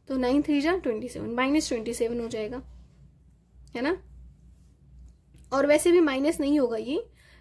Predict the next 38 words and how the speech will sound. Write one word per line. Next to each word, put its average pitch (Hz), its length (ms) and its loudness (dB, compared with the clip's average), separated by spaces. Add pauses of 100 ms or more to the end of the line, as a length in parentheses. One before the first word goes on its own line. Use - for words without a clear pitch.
ये 269 220 -2
क्योंकि 302 260 -4
ये 320 160 4
है 302 80 4
माइनस 262 420 2
माइनस 294 300 0
है 285 60 -2
ना, 302 120 0
तो 330 120 0
ये 320 120 2
दोनों 269 260 2
प्लस 269 320 -2
हो 247 60 -4
जाएंगे, - 380 -10 (1040)
है 240 60 -6
ना, 311 160 -2 (800)
ये 294 140 -2
डिवाइड 233 360 2
हो 240 60 -2
जाएगा, - 280 -12 (320)
तो 262 60 -6
यहाँ 262 140 0
कुछ 254 180 -4
भी 240 100 -4
नहीं 226 100 -4
लिखो। - 200 -12 (480)
And 302 400 0 (260)
दूसरा 277 380 2
नंबर 285 340 2
फ़ाइव 254 300 -2
बाई 294 160 4
नाइन 294 240 0 (300)
लिखो, 247 200 -10
फ़ाइव 262 260 -2
बाई 277 160 2
नाइन 277 240 0 (480)
equals 320 460 2
to 320 120 -4